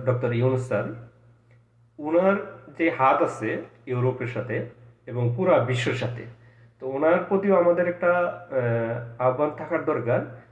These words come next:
যে উনি যেন হয়তো ইউরোপ, হ্যাঁ, আমেরিকা এদেরকে যেন আহ্বান করে যে চিকেন নেক যেখানে আছে আমাদের, সেখানে যেন একটা, আহ, মানে এই চিকেন নেক প্রয়োজনে মানে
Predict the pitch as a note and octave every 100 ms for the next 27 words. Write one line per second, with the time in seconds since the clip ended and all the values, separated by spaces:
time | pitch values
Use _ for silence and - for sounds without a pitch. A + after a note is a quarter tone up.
0 | _ A2+ C3 C#3 E3 F#3+ F#3 - - -
1 | - _ _ _ _ _ _ C3+ C#3 F#3
2 | F#3 F3 G3+ G3+ - - - _ _ _
3 | _ _ _ _ _ _ _ _ _ -
4 | G#3 D3+ C3+ D3+ E3 E3 F3 C#3+ D3+ D#3+
5 | F3 F#3 F#3 D#3 D#3+ F#3 F#3+ G3 C4 D4
6 | - A#2+ A#2+ - G#3+ A#3+ A3 D#3+ D#3+ B2+
7 | A#2+ A#2+ A#2 - G#2+ G#2 A2 G#2+ - -
8 | - D#3+ D#3+ E3+ E3+ F#3 F#3 - B3 E4
9 | - - _ _ _ - A#2 G#2+ G#2+ G#2
10 | G2+ G#2+ - - _ _ _ _ - A#2+
11 | A#2 A#2+ - E3 E3 - G#3 A#3 E3 B2+
12 | - - - - _ _ F3 G3 G3+ G3
13 | F3+ B3 - B2 B2